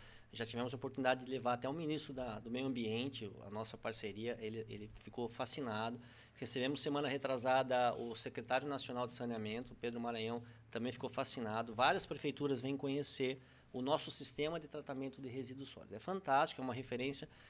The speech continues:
E, e, assim, eu, eu falo com gosto porque não fomos nós que implementamos. Nem, foi uma gestão lá atrás que colocou, a, o prefeito Juvenil, ele, ele implementou essa medida e nós realmente enaltecemos esse trabalho porque é muito bom mesmo.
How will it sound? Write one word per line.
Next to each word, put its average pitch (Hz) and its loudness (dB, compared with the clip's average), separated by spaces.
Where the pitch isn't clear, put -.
E, 143 -4
e, 175 4
assim, 156 2
eu, 160 0
eu 156 -2
falo 202 0
com 185 -6
gosto 190 -2
porque - -4
não 233 2
fomos 240 0
nós 214 2
que - -4
implementamos. 214 -2
Nem, 147 -6
foi 143 -4
uma 135 -4
gestão 147 0
lá 165 2
atrás 180 -2
que - -14
colocou, 160 0
a, 107 -2
o 110 -2
prefeito 120 -4
Juvenil, 120 0
ele, 127 0
ele 123 0
implementou 127 0
essa 127 2
medida 135 -2
e 165 -2
nós 156 0
realmente 160 -6
enaltecemos 156 0
esse - -8
trabalho 139 2
porque - -8
é 208 -2
muito 156 -4
bom 151 -2
mesmo. - -10